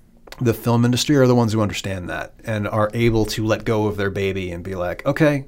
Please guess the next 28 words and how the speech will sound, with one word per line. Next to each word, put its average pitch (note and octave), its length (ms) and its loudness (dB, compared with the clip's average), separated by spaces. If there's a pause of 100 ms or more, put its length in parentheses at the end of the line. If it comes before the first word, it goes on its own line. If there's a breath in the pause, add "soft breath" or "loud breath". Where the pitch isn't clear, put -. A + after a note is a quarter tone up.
okay, A#2+ 240 -4
I've A#2 160 -4
done C3 180 2
all B2+ 140 2
that C3+ 80 4
I B2+ 80 4
can. A2+ 480 0 (420 loud breath)
What B2 220 4
appears C#3+ 540 4
on C#3 140 4
that C3+ 180 -2
screen, C#3 500 2 (100)
I C3 120 -2
sure B2 280 0
hope A2+ 260 2
it D3 100 0
looks G#2+ 260 -2
like F#2 180 -4
what F#2+ 140 -2
I F2+ 80 -4
wrote, G2+ 480 -2
but F2+ 240 0
there's G#2 220 -2
no F2+ 120 -6
guarantee F2 500 -6
that D2 120 -8
it - 80 -12
will." F#2+ 400 -4